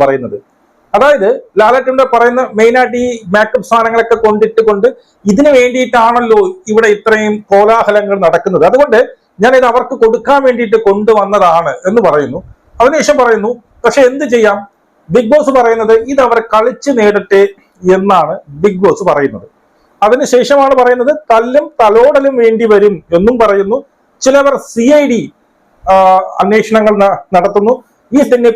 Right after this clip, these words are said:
പിന്നെ ഇവരെന്ത് ചെയ്യുന്നു, കള്ളനാക്കുന്നു. അതായത്, അവിടെ സി ഐ ഡി, അതായത് നല്ല കാര്യം കണ്ടുപിടിക്കാൻ വേണ്ടി ശ്രമിച്ച അവരെ തന്നെ ഇവരെല്ലാരും കൂടി ചേർന്ന് കള്ളിയാക്കുന്നു. അതൊരു പോയിന്റ് ആണ് ഇവിടെ, മനസ്സിലായോ? അതിനുശേഷം നമ്മുടെ റാങ്കിങ് ടാസ്ക്, റാങ്കിങ് ടാസ്ക് എന്ത് ചെയ്തു, ആ, ഈ പറയുന്ന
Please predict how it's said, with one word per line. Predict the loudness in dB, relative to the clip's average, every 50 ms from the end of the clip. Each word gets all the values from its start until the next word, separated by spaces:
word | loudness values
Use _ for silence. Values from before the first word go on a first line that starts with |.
| 0
പിന്നെ | -2 0 2 2 2 2
ഇവരെന്ത് | 2 2 0 0 -2
ചെയ്യുന്നു, | -4 -4 -4 -6 -6 -2 0
കള്ളനാക്കുന്നു. | 0 2 2 2 0 0 0 -2 -2 -4 -6 -8 -10 -10 -12 _ _ _ _ _ -4
അതായത്, | 0 0 0 0 0 -2 -2
അവിടെ | -2 -2 -4 -4 -4
സി | -4 -2 0 2 2
ഐ | 2 2
ഡി, | 2 2
അതായത് | 4 2 2 2 0 0
നല്ല | 0 0 0 2 2 2
കാര്യം | 2 0 -2 -4 -2 -2 -2
കണ്ടുപിടിക്കാൻ | -2 -2 -2 -4 -4 -4 -2 0 0 0 0 0
വേണ്ടി | -4 -4 -6 -6 -4
ശ്രമിച്ച | -2 -2 0 0 0 2 2 2
അവരെ | 2 0 0 -2 -2 -4
തന്നെ | -4 -2 0 0
ഇവരെല്ലാരും | 0 0 2 2 2 2 0 -2 -6
കൂടി | -10 -10 -4 -2
ചേർന്ന് | -2 -2 -2 -4 -6 -6 -8 _ _ _ _ _ _ _ -2
കള്ളിയാക്കുന്നു. | -2 -2 0 0 0 0 0 0 -4 -8 -12 -12 -14 -16 _ _ 0
അതൊരു | 0 2 0 0 -4 -4 -2 0
പോയിന്റ് | 2 4 2 2 0 0 -2 -2 -2
ആണ് | -2 -6
ഇവിടെ, | -10 -12 -14 -16 _ _ _ _ _ _ _ _ _ _ _ _ _ _ _ _ _ -2
മനസ്സിലായോ? | 0 0 2 2 2 2 2 0 -2 -4 -10 _ _ _ _ -4 -2
അതിനുശേഷം | -2 0 -2 0 0 -2 0 -2 -2 -2 0 -2
നമ്മുടെ | 0 0 0 0 0 2
റാങ്കിങ് | 2 2 0 -2 -4 -6 -6 -4 -2 -2 -2
ടാസ്ക്, | -2 -2 -6 -10 -12 -12 -12 -14 _ _ _ _ _ _ _
റാങ്കിങ് | -2 0 2 2 0 0 -2 -4 -8 -4 -2 0
ടാസ്ക് | 0 0 0 -2 -2
എന്ത് | 0 0
ചെയ്തു, | 2 2 2 2 0 0 0 0
ആ, | 0 0 -2 -2
ഈ | -2 0
പറയുന്ന | 0 0 0 0